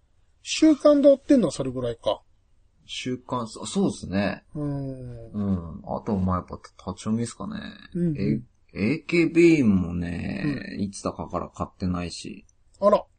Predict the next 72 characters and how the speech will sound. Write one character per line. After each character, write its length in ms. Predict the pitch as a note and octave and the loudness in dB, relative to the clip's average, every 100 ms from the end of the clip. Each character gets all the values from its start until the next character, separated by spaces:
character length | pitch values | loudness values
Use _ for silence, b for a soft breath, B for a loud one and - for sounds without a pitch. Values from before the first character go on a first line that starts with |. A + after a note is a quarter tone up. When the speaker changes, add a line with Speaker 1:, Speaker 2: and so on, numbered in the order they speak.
| _ _ _ _ _ _ _ _ _ _ _ - | _ _ _ _ _ _ _ _ _ _ _ -2
Speaker 2:
う 80 | |
ん、 100 | G#2 | 0
ち 80 | - | 0
ょ 40 | F#3+ | -2
こ 140 | G#3+ | -2
ち 80 | G#3+ | 0
ょ 40 | |
こ 140 | G#3+ G#3+ | -2 2
と 120 | G3+ | 2
ね、 140 | F#3 G2 | 4 2
あ 80 | |
の、 220 | G2 G2 G2 B B B B | 2 0 -4 B B B B
ど 140 | - C4+ | 2 2
っ 40 | |
か 120 | - | 2
が 120 | - F#2+ | 4 4
抜 120 | G2 | 4
け 120 | C3+ | 4
て 140 | D#3+ | 2
て、 460 | - A#2+ A2+ E2 - _ G#3 | 2 0 2 0 -4 _ -2
Speaker 1:
う 120 | F#3+ | -2
ん。 160 | G#2 _ _ _ _ _ F3+ | -2 _ _ _ _ _ -4
Speaker 2:
で、 80 | F3 | -2
ま 80 | |
た 100 | F#3 | 0
最 240 | G3 A#3+ A#3+ | 0 0 0
近 220 | A3+ G#3+ | 4 4
ち 80 | A3 | 2
ょ 40 | |
っ 20 | |
と 100 | G#3+ | 0
立 160 | G2+ G#2+ | -2 -2
ち 80 | - | 2
読 160 | G#2+ | 4
み 100 | G#2 | 6
し、 160 | G2 - _ | 4 -6 _
し 260 | - G#2+ G2 | -6 0 0
始 460 | G2 - G#2+ G2+ | 0 -2 0 4
め 100 | G2 | 4
た 100 | - | 2
み 120 | - - | -4 -6
た 80 | |
い 20 | - | -10
な 140 | - | -12
ね。 160 | - _ _ _ | -18 _ _ _
Speaker 1:
う 100 | A3+ | 0
ん 220 | B3+ B3+ | 2 4
う 200 | A3+ G#3+ G3 | 2 2 10
ん、 20 | |
な 80 | G3 | 12
る 80 | |
ほ 60 | F3 | 12
ど。 60 | G#2+ | 10
Speaker 2:
よ 60 | |
く 40 | A2 | 8
わ 60 | C#3+ | 6
か 0 | |
ら 60 | |
ん 40 | A2 | 6
読 120 | F#2 | 6
み 120 | F2+ | 2
方。 360 | - - C2 - _ - | 0 -4 -6 -8 _ -4
Speaker 1:
う 60 | D#3+ | -2
ん 320 | C#3 B2+ A#2+ | -2 -6 -8
う 20 | |
ん。 40 | G2+ _ _ | -12 _ _
Speaker 2:
あ。 220 | - - - _ _ _ _ _ _ _ _ _ _ _ _ - | -14 -12 -14 _ _ _ _ _ _ _ _ _ _ _ _ -2
Speaker 1:
な 140 | F#3 | 0
ん 60 | A#3 | 2
と 80 | B3 | 4
な 200 | A#3+ A3 | 6 4
く 360 | A3 G#3+ F#3+ | 2 -4 -6